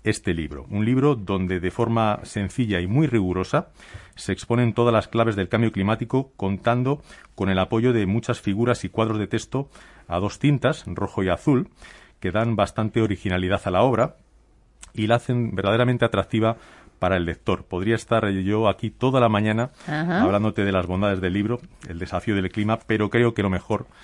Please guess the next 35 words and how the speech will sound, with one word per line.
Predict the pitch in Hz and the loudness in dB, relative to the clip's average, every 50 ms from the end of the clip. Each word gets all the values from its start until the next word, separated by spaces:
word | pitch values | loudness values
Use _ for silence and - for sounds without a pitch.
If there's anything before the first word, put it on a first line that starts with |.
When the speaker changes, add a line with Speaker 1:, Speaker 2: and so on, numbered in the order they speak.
| - - - - - - | -20 -20 -20 -20 -16 -10
Speaker 1:
es | - 95 - - | -8 -8 -6 -4
que | - 101 | -4 -4
nos | 90 85 90 | -4 -2 -4
lo | 90 80 | -4 -2
cuente | - 98 95 95 92 - 104 101 98 92 - _ - | 0 0 0 0 -2 -2 0 0 0 -2 -6 _ -8
Albert | 87 85 87 87 104 107 110 | -6 -6 -2 0 0 2 2
Barniol, | 101 85 90 92 101 110 113 117 123 117 113 | 2 2 2 2 2 2 2 2 0 -2 -4
el | - 78 | -8 -10
responsable | 82 80 - - 82 82 - - 101 95 95 | -10 -12 -12 -12 -12 -8 -4 -2 -2 0 0
del | 87 87 98 | 0 0 0
área | 92 92 | 0 0
de | 87 | -2
meteorología | 90 92 95 87 90 85 - - 104 95 85 - - - - - - - - - - | -2 -4 -4 -4 -4 -4 -2 -2 -2 -2 -2 -4 -8 -18 -20 -20 -20 -20 -20 -16 -10
del | 95 87 98 90 87 85 | -4 -2 0 0 0 0
Tiempo | - 110 113 107 98 95 | 0 2 2 2 2 0
de | 90 85 | -2 0
Televisión | 90 87 85 - - 98 92 95 95 90 | 0 -2 -2 -2 -2 -2 -2 -2 -4 -6
Española, | 87 - 104 101 104 107 107 123 131 - | -4 -2 0 2 2 2 2 2 0 -2
que | - 87 80 78 76 73 73 | -4 -4 -4 -6 -8 -10 -12
está | 76 - - 90 | -12 -10 -10 -10
aquí | - - | -8 -8
acompañándonos. | 90 - - - 87 101 147 196 - | -8 -10 -8 -6 -4 -4 -2 0 2
Speaker 2:
Pues | - 180 170 | 4 4 6
nos | 175 175 - 170 | 6 6 6 6
alegra | 151 156 165 180 - 226 | 6 6 6 6 6 8
mucho | 240 226 254 269 - 254 | 8 6 6 8 6 6
que | 180 180 | 8 8
haya | 185 190 180 | 8 8 8
venido | 180 185 190 190 190 | 8 8 8 8 10
a | 185 | 10
visitarnos | 175 185 170 160 - 185 170 165 175 170 165 | 8 8 6 6 6 6 6 6 6 6 6
Albert | 170 160 156 170 170 165 | 6 6 6 6 6 8
Barniol. | 165 156 151 160 170 190 220 277 311 285 | 6 6 6 4 6 6 8 8 8 8
Hola, | 208 214 240 262 | 8 8 8 6
Albert. | 262 226 185 190 196 226 285 330 | 6 8 8 8 10 10 8 6